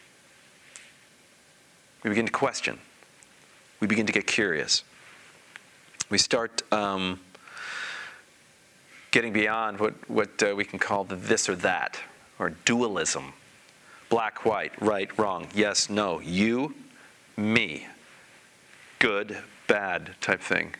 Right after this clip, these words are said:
We start moving past that. We can also do the same thing with feelings. I want to feel good. I had a very interesting discussion with, uh, uh, online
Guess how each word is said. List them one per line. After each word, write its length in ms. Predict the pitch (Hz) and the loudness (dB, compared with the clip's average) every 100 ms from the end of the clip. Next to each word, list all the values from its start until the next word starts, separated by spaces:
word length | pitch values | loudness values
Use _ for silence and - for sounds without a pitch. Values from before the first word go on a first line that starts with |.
| - - | -16 -10
We 60 | 95 | -2
start 300 | - 104 - | 0 0 0
moving 280 | 107 98 - | 0 -2 -2
past 460 | - 110 110 - | 0 0 -2 -2
that. 220 | 71 - - - - - - - - - - - - - - - - - - - - - - - - - - - - | -2 -2 -6 -20 -20 -20 -20 -20 -20 -20 -20 -20 -20 -20 -20 -20 -20 -20 -20 -20 -20 -20 -20 -20 -20 -20 -20 -10 -4
We 80 | 104 | 0
can 120 | 110 | 0
also 220 | 107 - | 0 0
do 60 | 107 | 0
the 60 | 95 | 2
same 260 | - 101 | 2 0
thing 380 | 98 104 95 90 - - - | 0 0 0 -4 -10 -20 -4
with 140 | 98 | -2
feelings. 500 | - 110 98 65 - - - - - - - - - - - - - - | 0 0 0 -2 -4 -6 -14 -20 -20 -20 -20 -20 -20 -20 -20 -20 -20 -6
I 80 | 113 | -2
want 200 | 113 117 | 0 -2
to 40 | - | -2
feel 240 | 120 107 | 2 2
good. 440 | 95 101 87 82 - - - - - - - - - - - - - - - | 2 2 2 -2 -8 -18 -20 -20 -20 -20 -20 -20 -20 -20 -20 -20 -20 -6 0
I 40 | |
had 80 | 101 | 0
a 40 | |
very 440 | 90 - 117 120 107 | -2 2 2 4 0
interesting 340 | 95 - 95 | -2 -2 -2
discussion 520 | - - 90 - 90 | 0 2 2 0 -2
with, 300 | 92 85 - | -4 -6 -2
uh, 220 | 90 87 82 - - - - - - | 0 0 -4 -12 -20 -18 -18 -18 -4
uh, 240 | 107 98 - | -2 0 0
online 560 | 92 90 92 95 85 | -2 0 0 0 -2